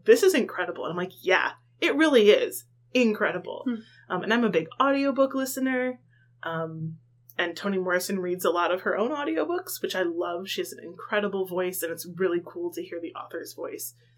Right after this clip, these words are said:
Speaker 1: literally in her own voice.
Speaker 2: Yeah.
Speaker 1: Um, and especially something like Jazz, which is very jazzy in its prose, just the rhythms of things. It's just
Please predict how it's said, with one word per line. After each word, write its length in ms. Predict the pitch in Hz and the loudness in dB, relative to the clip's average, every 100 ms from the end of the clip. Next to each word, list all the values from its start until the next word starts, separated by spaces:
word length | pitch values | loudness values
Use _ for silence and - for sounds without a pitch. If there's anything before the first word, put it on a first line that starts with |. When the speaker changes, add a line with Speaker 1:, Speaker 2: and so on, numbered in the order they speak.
| _ | _
Speaker 1:
literally 640 | 220 247 277 226 196 185 | 6 8 8 6 6 6
in 140 | 180 185 | 4 -2
her 240 | 190 180 | -4 -4
own 200 | 156 165 | -6 -8
voice. 560 | 160 104 85 - - - _ 226 | -6 -6 -8 -12 -14 -16 _ -10
Speaker 2:
Yeah. 300 | 208 190 170 - | -8 -6 -8 -8
Speaker 1:
Um, 300 | 175 151 156 | -8 -8 -6
and 120 | 196 | -4
especially 800 | 196 - 240 - 208 180 170 170 | -2 -2 -2 0 0 0 -2 -8
something 460 | - - 185 180 180 | -6 -4 -4 -4 -2
like 240 | 269 277 - | 0 0 -2
Jazz, 540 | 175 170 139 147 - | -4 -4 -6 -8 -4
which 200 | 185 - | -2 0
is 240 | 185 - - | -2 -4 -8
very 600 | 185 170 170 165 165 175 _ _ _ _ _ _ _ - 170 | -4 -4 -4 -6 -8 -12 _ _ _ _ _ _ _ -20 -14
jazzy 640 | 165 185 - 170 196 202 | -4 -2 -2 -2 0 2
in 80 | 214 | 2
its 160 | 240 - | 0 -4
prose, 600 | - 339 349 262 131 - | -6 -2 0 0 -4 -6
just 220 | 185 190 | -8 -4
the 120 | 208 | -2
rhythms 580 | 185 269 311 302 247 208 | 0 2 4 4 4 2
of 140 | 196 - | -2 -4
things. 460 | - 175 165 170 | -4 -4 -6 -8
It's 180 | - 190 | -6 -2
just 240 | 220 - | -4 -6